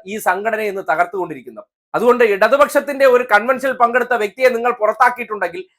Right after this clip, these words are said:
അതുകൊണ്ട് ഇടതുപക്ഷത്തിനോ അല്ലെങ്കിൽ അതിൽ പങ്കെടുത്ത വ്യക്തിക്കോ ഒന്നും സംഭവിക്കാനൊന്നും പോകുന്നില്ല. അവർ മുന്നോട്ട് പോകും. ഈ പറയുന്ന സംഘടനയിൽ ആള് കുറഞ്ഞു കുറഞ്ഞ് ഇത് ശോഷിച്ച് താഴേക്ക് പോകുന്നതിനപ്പുറം ഒരു ചുക്ക് സംഭവിക്കില്ല. അതുകൊണ്ട്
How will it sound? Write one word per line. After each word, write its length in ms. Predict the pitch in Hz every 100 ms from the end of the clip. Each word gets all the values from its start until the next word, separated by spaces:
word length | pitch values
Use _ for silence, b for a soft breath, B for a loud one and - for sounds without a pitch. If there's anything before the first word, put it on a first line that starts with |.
| _ 165
അതുകൊണ്ട് 380 | 208 254 247
ഇടതുപക്ഷത്തിനോ 960 | 226 202 226 269 277 277 262 202 170 - -
അല്ലെങ്കിൽ 260 | 190 214
അതിൽ 140 | 214 214
പങ്കെടുത്ത 480 | 190 208 262 262
വ്യക്തിക്കോ 460 | 269 208 - 254 277
ഒന്നും 260 | 233 269 240
സംഭവിക്കാനൊന്നും 600 | 226 254 254 247 233 214
പോകുന്നില്ല. 400 | 208 165 135 - _ -
അവർ 240 | 170 269
മുന്നോട്ട് 400 | 285 240 269 269
പോകും. 340 | 240 202 160 _ _ _
ഈ 220 | 202 320 -
പറയുന്ന 320 | 302 294 285
സംഘടനയിൽ 600 | 247 247 262 262 262 262 _ _
ആള് 340 | 160 214 269
കുറഞ്ഞു 320 | 269 240 262 262
കുറഞ്ഞ് 380 | 247 233 233 - b b
ഇത് 200 | 202 311
ശോഷിച്ച് 480 | 339 220 240 262 240
താഴേക്ക് 440 | 240 208 233 247 226
പോകുന്നതിനപ്പുറം 680 | 226 226 220 202 214 214 _ _ -
ഒരു 120 | 196 294 -
ചുക്ക് 280 | 185 - 269
സംഭവിക്കില്ല. 480 | 175 170 156 139 127 147
അതുകൊണ്ട് 280 | 196 208